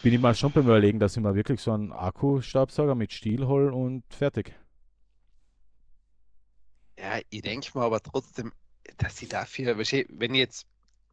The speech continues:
Speaker 2: so, jetzt,
Speaker 1: Wenn,
Speaker 2: ich mein,
Speaker 1: wenn, wenn ich
Speaker 2: das
Speaker 1: hätt-,
Speaker 2: liegt
Speaker 1: wenn ich jetzt überlege, ob ich mir jetzt mehrere tausend Euro in so eine zentrale Staubsaugeranlage
Speaker 2: Nein, nein, das ist
Speaker 1: investiere,
Speaker 2: jetzt schon klar.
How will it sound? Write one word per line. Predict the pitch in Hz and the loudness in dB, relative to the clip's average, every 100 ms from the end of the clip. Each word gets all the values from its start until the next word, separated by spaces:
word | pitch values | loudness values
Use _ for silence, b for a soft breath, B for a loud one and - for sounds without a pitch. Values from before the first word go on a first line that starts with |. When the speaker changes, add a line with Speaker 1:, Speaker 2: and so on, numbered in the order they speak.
| _ | _
Speaker 2:
so, | - 101 82 _ _ | -10 -8 -8 _ _
jetzt, | 90 113 | -8 -8
Speaker 1:
Wenn, | 113 | -2
Speaker 2:
ich | |
mein, | 123 143 | 0 2
Speaker 1:
wenn, | |
wenn | 131 196 | 2 4
ich | 156 | 4
Speaker 2:
das | 160 | 4
Speaker 1:
hätt-, | |
Speaker 2:
liegt | 151 | 4
Speaker 1:
wenn | 151 | 2
ich | 196 | 4
jetzt | 165 - | 2 0
überlege, | 135 127 131 214 - | 0 2 4 2 0
ob | 120 117 | -8 -6
ich | |
mir | 120 120 | -2 -2
jetzt | 123 - | -2 -2
mehrere | 120 143 135 | 0 0 2
tausend | 120 123 110 92 | 2 0 -2 -4
Euro | 123 143 | -2 -2
in | 120 | -2
so | - | -6
eine | - | -6
zentrale | 117 110 101 131 | -6 -4 0 0
Staubsaugeranlage | - 135 135 156 135 143 143 | 0 -2 0 -2 -2 0 0
Speaker 2:
Nein, | 170 | 2
nein, | 156 113 | 0 0
das | 131 - | -4 -4
ist | 151 | -2
Speaker 1:
investiere, | 147 147 | -2 -2
Speaker 2:
jetzt | |
schon | 135 | -6
klar. | - 123 | -6 -6